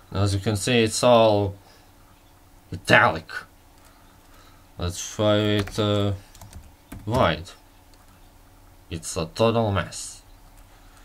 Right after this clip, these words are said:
Well, I don't think, uh, it will work in, uh, some programs. It will, it will wo-, just work like that in, uh, command. Let's try Microsoft Anti-,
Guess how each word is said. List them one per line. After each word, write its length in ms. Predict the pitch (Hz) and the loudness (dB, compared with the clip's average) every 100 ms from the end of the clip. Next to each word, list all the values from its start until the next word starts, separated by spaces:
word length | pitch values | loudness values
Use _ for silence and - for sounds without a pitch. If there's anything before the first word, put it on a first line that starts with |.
| - - - - - - 135 | -20 -20 -20 -20 -20 -18 -6
Well, 380 | 135 127 123 - - - - - - - - | -2 -2 -4 -10 -20 -20 -20 -20 -20 -20 -4
I 100 | 107 | 0
don't 180 | 120 123 | 0 0
think, 220 | 139 127 | -4 0
uh, 320 | 120 113 104 | 2 2 0
it 180 | 113 - | -4 0
will 160 | 120 117 | 2 6
work 320 | 120 117 - | 4 4 0
in, 240 | 110 104 | -2 0
uh, 340 | 104 101 101 98 | 0 0 2 0
some 340 | 98 110 101 | 0 -2 -2
programs. 500 | 107 110 95 90 - | 0 0 2 -2 -4
It 200 | 104 - | -6 -4
will, 360 | 101 98 92 92 - _ - | -4 -2 -4 -8 -14 _ -12
it 180 | 95 - | -10 -4
will 260 | 110 104 | -2 0
wo-, 240 | 107 113 98 | 2 0 0
just 340 | 113 107 - | -2 -2 -4
work 380 | 110 110 101 - | -2 0 -2 -2
like 260 | 104 95 95 | 0 0 2
that 320 | 101 95 - | 2 0 -2
in, 340 | 95 90 90 87 | -4 -2 -4 -4
uh, 240 | 85 82 - - - | -6 -6 -10 -20 -10
command. 480 | - 107 92 78 90 - - _ - - - - - | -4 0 0 -2 -10 -18 -20 _ -20 -20 -20 -20 -6
Let's 240 | 120 113 - | -4 -4 -2
try 520 | 120 113 104 98 95 92 - - - - - - - - - | 2 4 4 2 -2 -8 -20 -20 -20 -20 -20 -20 -20 -20 -4
Microsoft 560 | 104 107 98 - 98 95 | 0 0 -2 -4 -4 0
Anti-, 380 | 104 92 - | -2 -2 -6